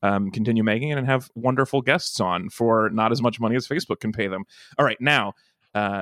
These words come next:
metreon dot com. Now, segment one, the news today. We're gonna talk about dinosaur butts soon, but because it's a magic special, a couple of pieces of news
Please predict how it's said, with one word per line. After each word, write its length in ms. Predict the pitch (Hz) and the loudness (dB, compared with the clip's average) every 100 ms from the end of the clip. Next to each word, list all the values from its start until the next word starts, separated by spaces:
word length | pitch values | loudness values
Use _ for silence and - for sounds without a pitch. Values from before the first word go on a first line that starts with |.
| - | -2
metreon 400 | 147 139 107 101 | -2 0 -2 -2
dot 160 | 107 | -4
com. 180 | 113 95 | -2 -2
Now, 180 | 127 104 | -2 -2
segment 300 | - 185 127 | -2 0 2
one, 180 | 123 113 | 2 2
the 100 | 117 | 2
news 680 | 120 165 170 131 120 110 - | 2 2 4 4 2 -2 -8
today. 540 | 120 110 110 107 107 - _ - | -6 0 2 2 0 -6 _ -4
We're 100 | 123 | 0
gonna 140 | 175 156 | 0 0
talk 180 | 185 | 0
about 300 | 180 156 147 | 2 2 2
dinosaur 400 | 131 127 120 127 | 2 -2 0 0
butts 400 | 113 110 - - - _ _ _ | 2 0 0 -10 -18 _ _ _
soon, 380 | - 131 90 - | -2 0 0 0
but 340 | - 120 - - _ _ - | 2 2 0 -12 _ _ -6
because 200 | 113 139 | -4 -2
it's 120 | 135 | 0
a 20 | |
magic 280 | 120 113 104 | 0 0 0
special, 280 | 104 98 101 | 0 0 -2
a 40 | |
couple 260 | - 202 135 | -2 0 0
of 80 | |
pieces 240 | 131 113 107 | 0 -2 -2
of 100 | 98 | -2
news 300 | 98 104 | -2 -4